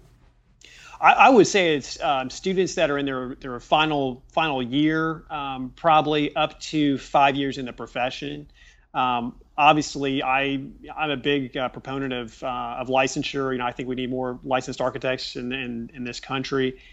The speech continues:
And so I, I push the students to kind of get on that I D P and licensure track, um, early on.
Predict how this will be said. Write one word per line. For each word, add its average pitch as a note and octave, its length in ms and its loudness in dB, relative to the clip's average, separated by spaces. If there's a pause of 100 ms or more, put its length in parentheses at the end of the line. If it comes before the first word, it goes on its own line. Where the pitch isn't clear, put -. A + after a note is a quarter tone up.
(260)
And B2+ 140 -4
so C#3 160 4
I, C3 240 6
I C3+ 40 -2
push D#3+ 280 -6
the B2+ 80 -6
students C3+ 340 -6
to B2+ 120 -8
kind C3 180 -6
of A#2 60 -6
get C3 120 0
on B2+ 220 0
that B2+ 180 -2
I B2+ 140 2
D B2 100 -4
P B2+ 380 -4
and A#2 100 -6
licensure B2 540 -2
track, B2 460 -2 (360)
um, A#2+ 300 -4
early C3 320 0
on. B2+ 460 -2